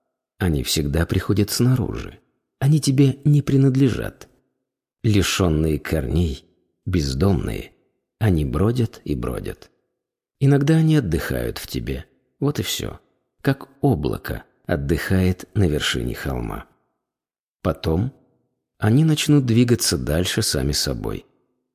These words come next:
Тебе ничего не нужно делать. Если ты просто наблюдаешь, контроль достигнут. Слово «контроль» не очень хорошо, потому что слова не могут быть очень хорошими.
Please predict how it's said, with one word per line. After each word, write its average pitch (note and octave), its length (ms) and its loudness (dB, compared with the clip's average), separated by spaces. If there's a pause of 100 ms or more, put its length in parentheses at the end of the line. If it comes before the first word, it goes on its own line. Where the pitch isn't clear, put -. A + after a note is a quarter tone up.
(140)
Тебе A#2 300 4
ничего C#3 460 4
не B1+ 120 0
нужно F2 300 4
делать. - 520 -8 (800)
Если F2 440 2
ты F2 160 0
просто D2+ 400 -2
наблюдаешь, B1+ 840 -4 (340)
контроль D2+ 640 -2
достигнут. - 800 -4 (1000)
Слово E2+ 400 0
«контроль» F#2 560 2 (100)
не C3 160 2
очень G2+ 300 0
хорошо, C#2 420 -4
потому E2+ 320 -2
что D#2+ 320 -2 (380)
слова G#2 400 2
не B2+ 120 6
могут C#2+ 380 2
быть G2 380 -2
очень G#2+ 280 0
хорошими. - 720 -4